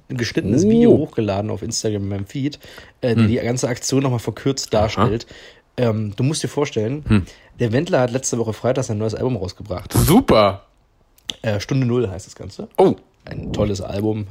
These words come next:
Speaker 1: großartige
Speaker 2: Hm.
Speaker 1: Gesangskunst.
Speaker 2: Ja.
Speaker 1: Ähm, und ich hab mir gedacht,
Speaker 2: Hm.
Speaker 1: ja, also ich bin großer Wendler-Fan.
Speaker 2: Ja.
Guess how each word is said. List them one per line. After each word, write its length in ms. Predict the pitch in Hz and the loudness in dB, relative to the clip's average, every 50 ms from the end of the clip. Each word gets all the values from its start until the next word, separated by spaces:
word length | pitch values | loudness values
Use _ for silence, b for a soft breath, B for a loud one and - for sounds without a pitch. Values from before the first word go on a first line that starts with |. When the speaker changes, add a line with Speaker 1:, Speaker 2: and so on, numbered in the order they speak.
| - - - | -14 -14 -12
Speaker 1:
großartige 840 | 98 98 98 98 107 110 - 98 - 101 92 98 95 - 95 95 | -10 -8 -6 -4 -4 -4 -4 -4 -6 -6 -6 -6 -6 -4 -2 2
Speaker 2:
Hm. 200 | 92 120 127 120 | 4 6 6 6
Speaker 1:
Gesangskunst. 720 | 113 104 101 107 123 127 - - 151 160 175 - - - - - | 6 6 4 2 0 -2 -4 -6 -6 -6 -4 -8 -12 -10 -2 2
Speaker 2:
Ja. 340 | 107 107 101 95 98 135 - - _ _ _ _ | 4 4 6 4 4 2 -2 -8 _ _ _ _
Speaker 1:
Ähm, 760 | - 139 147 147 147 147 143 143 143 139 143 151 - - - - - _ - - _ _ _ _ | 0 2 4 4 4 4 2 0 -4 -4 -6 -6 -8 -12 -14 -18 -20 _ -20 -20 _ _ _ _
und 80 | - 117 | -8 -8
ich 60 | - | -6
hab 60 | 160 | -6
mir 60 | 196 | -4
gedacht, 220 | 147 135 123 104 - - - - - - - | -2 0 -2 -2 -4 -8 -10 -10 -10 -8 -6
Speaker 2:
Hm. 140 | - 110 107 | -6 -2 0
Speaker 1:
ja, 340 | 151 202 208 131 95 - b b b b b b b b b b _ - - | 0 0 0 0 -2 -4 b b b b b b b b b b _ -18 -14
also 140 | - - 107 104 | -12 -12 -12 -12
ich 40 | |
bin 180 | 98 101 120 131 | -6 -2 -2 0
großer 320 | 117 113 147 143 143 131 | 0 2 2 2 4 4
Wendler-Fan. 480 | 110 113 127 139 151 139 - 151 151 160 | 4 2 4 2 2 2 4 2 4 6
Speaker 2:
Ja. 200 | 175 156 139 113 | 6 4 4 4